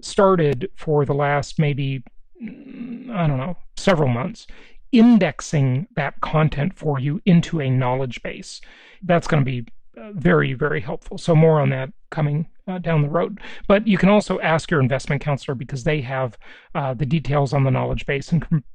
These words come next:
provide you access to it, where, you know, it goes right to the spot in a podcast or a video, the exact spot where we're talking about a certain thing. Uh, so you don't have to wade through a whole bunch of content. You can get exactly what you need.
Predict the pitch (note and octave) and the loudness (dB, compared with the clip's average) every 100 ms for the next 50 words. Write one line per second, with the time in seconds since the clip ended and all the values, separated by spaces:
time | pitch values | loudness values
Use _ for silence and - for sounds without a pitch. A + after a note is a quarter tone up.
0 | - E3 C#3 C3 C#3 - F#3 - F#3+ - | -8 -4 -2 -2 -4 -6 -8 -8 -10 -6
1 | F3+ E3+ - - - F#3+ D3+ C3 - - | -4 -4 -10 -16 -4 0 2 0 -4 -8
2 | - E3+ C#3+ E3 D3 C3 - G3 C4 C4 | 2 4 4 0 0 0 0 2 2 2
3 | - F#3+ F3+ - - F3+ F3 E3+ - - | 2 2 2 -2 0 2 2 0 -6 -16
4 | - - - D#3+ D3 C#3+ C#3+ - - - | -18 -4 2 4 6 4 0 -4 -6 -2
5 | F3 D#3 C#3+ D3+ D3 - E3 C3+ C3+ C3+ | 0 0 0 0 0 0 0 2 0 0
6 | B2+ C3 C#3 C3+ C#3+ G#3 G3 - - C#3+ | 0 -2 -2 -2 2 2 0 -2 -2 0
7 | D3 G3 C#3 C3 - D#3+ D#3 D3 C#3 C3 | 0 -2 -2 -2 -2 -2 0 -2 -2 -6
8 | - E3 - C#3+ - D3+ B2+ A2 C3 - | -4 -2 0 0 0 -4 -2 -2 -4 -8
9 | - - - C3+ C3 B2+ E3+ D#3+ D3 D#3 | -20 -12 -6 -4 -4 -4 -2 0 2 0
10 | - D#3 D#3 C3 C3+ C3 - C#3+ C#3 E3+ | 0 -2 0 0 0 -2 -4 -4 -4 -6
11 | F#3 - - E3 C#3 C#3 F#3+ - E3+ E3 | -8 -8 -4 -2 -2 -4 -6 -6 -4 -2
12 | F#3 - G3+ D#3 D3 C#3 C#3 A#2+ A#2+ C#3 | -4 -6 -4 0 0 0 -4 -6 -4 -4
13 | C#3+ E3 D#3 D3+ - G#3 F3 F#3+ F3+ | -4 -6 -4 -4 -4 0 2 2 -2